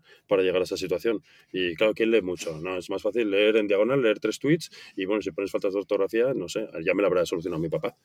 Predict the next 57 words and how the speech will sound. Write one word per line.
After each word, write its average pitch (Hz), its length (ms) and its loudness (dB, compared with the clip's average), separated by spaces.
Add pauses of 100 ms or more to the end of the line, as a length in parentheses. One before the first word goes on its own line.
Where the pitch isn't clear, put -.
(320)
Eh, 87 500 -2
y 87 120 -8
todas 110 300 4
esas 127 220 2
cos-, 127 240 2
todas 120 200 2
esas 131 200 -2
cosas 156 300 2 (240)
se, - 340 -2
se - 140 -6
está 107 220 0
perdiendo, 131 600 4
se 104 100 -6
está 104 160 -2
perdiendo 131 280 0
mogollón. 101 440 -4 (180)
No, 107 220 2
yo, 117 180 6 (100)
yo, 127 420 6
yo 113 140 2
no 143 80 4
lo 151 60 6
entiendo 120 240 4
que, 101 160 6
no 107 140 2
lo 120 60 4
entiendo 127 200 0
que 110 60 0
se - 120 -2
pierda. 110 240 6
O - 100 -2
sea, 117 120 8
sí 151 160 2
lo 151 80 10
entiendo 110 260 6
que 98 60 4
se 95 120 -6
pierda, 104 280 4
¿no? 131 140 -2 (380)
Pero 98 180 4
no 110 140 4
sé - 120 -2
qué 123 100 6
tiene 117 200 4
que 117 100 2
pasar. 131 420 2 (360)
Intento 113 260 6
pensar 123 300 4
en 113 80 2
qué 120 100 4
tiene 120 140 2
que 117 100 4
pasar 123 320 2 (320)
para 107 160 4
que 101 120 2
volvamos 104 360 2
a, 107 320 2